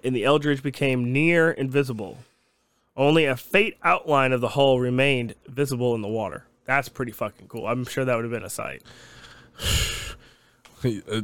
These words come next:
Speaker 2: a sight, to say the least. <laughs>
Speaker 1: Well, or maybe not a sight.
Speaker 2: Well, yeah.
Speaker 1: Yeah.
Speaker 2: The lack thereof.
Speaker 1: Everything was fine for the first few seconds, and then, in a blinding blue flash, the ship completely vanished.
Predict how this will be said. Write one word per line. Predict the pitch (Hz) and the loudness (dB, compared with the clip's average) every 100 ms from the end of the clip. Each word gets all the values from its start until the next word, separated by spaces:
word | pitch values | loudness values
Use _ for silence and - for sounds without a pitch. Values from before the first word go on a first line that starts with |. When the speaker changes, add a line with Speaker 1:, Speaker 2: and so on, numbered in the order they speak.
| - 113 | -4 0
Speaker 2:
a | 113 | 2
sight, | - 156 151 - - | 4 4 2 -2 0
to | 123 | 2
say | - 123 | 6 6
the | 113 | 6
least. | 104 92 - - - 110 | 4 2 -4 -2 0 2
<laughs> | 139 | 2
Speaker 1:
Well, | 131 - - - - | 2 2 -2 2 2
or | 139 | 4
maybe | 143 143 131 | 2 2 2
not | 143 131 | 0 0
a | |
sight. | - - - - - _ _ _ _ _ _ - | -6 -12 -14 -20 -20 _ _ _ _ _ _ -4
Speaker 2:
Well, | 90 90 | 0 4
yeah. | 104 92 85 _ _ _ 123 | 4 2 -4 _ _ _ -14
Speaker 1:
Yeah. | 117 110 - | -12 -12 0
Speaker 2:
The | 98 | 2
lack | 98 104 - | 4 2 0
thereof. | 104 98 95 101 85 82 - - - - - - - _ | 2 4 6 4 0 -6 -14 -16 -18 -16 -20 -20 -20 _
Speaker 1:
Everything | 170 185 180 196 | 2 2 2 4
was | 175 147 | 4 2
fine | - 151 143 135 156 - _ _ _ | 4 4 4 2 -2 -10 _ _ _
for | 151 | 0
the | 135 | 0
first | 131 135 - | 0 -2 -2
few | 135 | -4
seconds, | 123 - 113 113 117 - 135 | -4 -6 -6 -8 -10 -10 -6
and | 127 | 0
then, | 165 170 135 143 _ _ _ 135 | 4 4 2 -4 _ _ _ -4
in | 127 | -4
a | |
blinding | 107 131 139 175 196 196 156 | -4 0 4 4 4 2 2
blue | 139 165 180 | 4 4 4
flash, | 175 143 120 107 | 4 4 2 -4
the | - | -8
ship | 123 - 151 | -4 -2 -2
completely | - 127 - - 180 170 156 | -4 -6 -4 -4 -2 0 0
vanished. | 139 123 107 - | 2 0 -4 -12